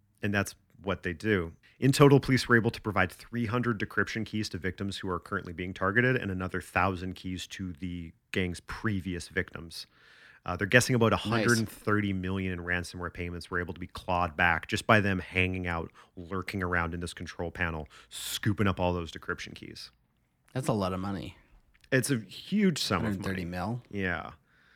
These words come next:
Speaker 1: It's basically, it, it sounds like it was damn near all of it because the, it's basically how much they had stolen.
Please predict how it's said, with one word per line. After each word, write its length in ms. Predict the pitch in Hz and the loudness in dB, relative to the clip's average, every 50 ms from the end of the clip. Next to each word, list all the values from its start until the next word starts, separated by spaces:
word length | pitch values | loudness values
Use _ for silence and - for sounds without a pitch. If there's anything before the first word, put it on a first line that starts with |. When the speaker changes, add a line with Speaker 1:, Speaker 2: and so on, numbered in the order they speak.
| _ _ - | _ _ -6
Speaker 1:
It's 140 | 123 - | -6 6
basically, 480 | - 240 285 - 320 208 226 208 170 165 | 10 10 10 10 8 6 8 8 8 8
it, 120 | 170 156 - | 6 4 2
it 100 | - 131 | 0 0
sounds 320 | - - 185 196 202 185 196 | 4 6 6 6 8 8 8
like 140 | 185 143 | 8 8
it 40 | 165 | 6
was 120 | 143 127 - | 4 6 8
damn 180 | 143 139 143 | 8 8 10
near 140 | 139 120 117 | 10 8 8
all 320 | - - 110 113 107 101 | 8 8 6 6 6 4
of 100 | 92 82 | 2 0
it 260 | 87 87 - - - 110 | -2 -4 -6 -6 0 2
because 420 | 117 104 - 127 117 107 101 - | 2 6 8 8 8 8 4 0
the, 400 | 127 135 - 117 127 123 120 117 - _ | -4 -8 -2 0 2 2 2 0 -6 _
it's 300 | - 127 123 123 - - | -2 0 2 2 0 -2
basically 580 | 113 113 - 160 165 160 - 165 127 135 131 123 | -8 4 10 12 12 12 12 10 8 10 8 10
how 220 | 104 110 110 104 | 12 12 12 12
much 260 | 95 98 95 90 - - | 8 6 2 0 0 0
they 120 | 92 87 | 0 -2
had 100 | 85 80 | -2 -2
stolen. 500 | - - - 95 - - - - - | -6 -6 -6 -6 -6 -6 -10 -16 -18